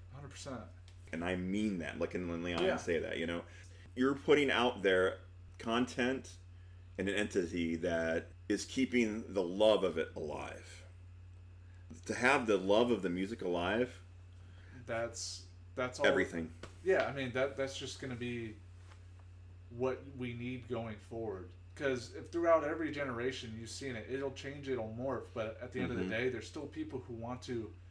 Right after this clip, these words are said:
Speaker 1: um, there's that itch. I want that new thing. What's that new thing? You know what I mean? And then you progress into the eighties, the nineties, the two thousands. It, it's just forever evolving. And it may not be what you like, but I guarantee you there was people in the nineties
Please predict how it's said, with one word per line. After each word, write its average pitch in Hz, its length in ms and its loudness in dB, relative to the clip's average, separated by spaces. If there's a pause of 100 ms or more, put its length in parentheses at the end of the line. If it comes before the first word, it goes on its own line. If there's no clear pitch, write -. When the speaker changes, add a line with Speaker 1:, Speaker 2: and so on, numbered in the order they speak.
(260)
Speaker 1:
um, - 60 -14 (420)
there's 127 180 -2
that 120 200 -2
itch. - 380 -6
I 135 60 -10
want 147 220 -4
that 131 180 -2
new 139 180 -6
thing. 120 300 -6 (160)
What's 139 180 -2
that 147 160 -2
new 139 160 -6
thing? 110 280 -6
You 117 80 -6
know 123 100 -2
what 120 100 -2
I 117 40 -6
mean? 123 160 -4
And 127 140 -4
then 127 120 -2
you 127 100 -6
progress 127 480 -2
into 123 460 -2 (300)
the 120 140 -6
eighties, 90 340 -10
the 113 100 -8
nineties, 98 500 -4
the 104 200 0
two 123 200 -8
thousands. 117 600 -2
It, 135 280 -4
it's 139 220 -4
just - 380 -4
forever 127 520 -2
evolving. 120 560 -2 (500)
And 175 280 -6
it 170 120 -2
may 202 140 0
not 190 240 -2
be 151 320 -2
what 127 300 -4
you 123 160 -6
like, 123 400 2
but 117 320 2 (520)
I 202 100 -8
guarantee 220 460 -4
you 233 120 0
there 160 100 0
was 165 140 -2
people 196 380 -4
in 139 100 -4
the 123 60 -2
nineties 131 600 -2